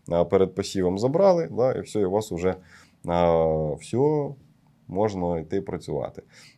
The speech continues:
Е, до речі, ще з цим, е, аномальним різким потеплінням є інша проблема.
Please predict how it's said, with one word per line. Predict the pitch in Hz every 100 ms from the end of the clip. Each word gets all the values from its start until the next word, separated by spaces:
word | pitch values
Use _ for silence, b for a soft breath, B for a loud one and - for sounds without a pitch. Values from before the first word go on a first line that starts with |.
| -
Е, | 85 87 85 82
до | 101
речі, | 123 127 110
ще | - 110 107 101
з | -
цим, | - 107 104 98 92
е, | 90 87 67
аномальним | 95 101 104 101 92 92
різким | 92 - 95
потеплінням | 92 - - 151 156 107
є | 95 101
інша | 107 98 -
проблема. | 82 80 101 143